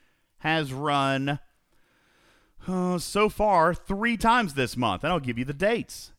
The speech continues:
It ran on May thirteenth. It ran on May sixteenth. It ran on May the twentieth.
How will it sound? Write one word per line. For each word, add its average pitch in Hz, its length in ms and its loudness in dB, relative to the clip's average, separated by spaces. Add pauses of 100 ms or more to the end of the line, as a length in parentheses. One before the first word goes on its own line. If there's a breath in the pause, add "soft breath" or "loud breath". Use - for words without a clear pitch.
(120)
It 170 160 -2
ran 160 280 0
on 139 380 0
May 226 180 2
thirteenth. 240 680 0 (840 soft breath)
It 240 200 6
ran 165 300 2
on 180 180 4
May 214 220 4
sixteenth. 226 840 -2 (600 soft breath)
It 320 240 4
ran 233 420 6
on 202 360 4
May 220 560 6
the 277 320 6
twentieth. 269 1080 2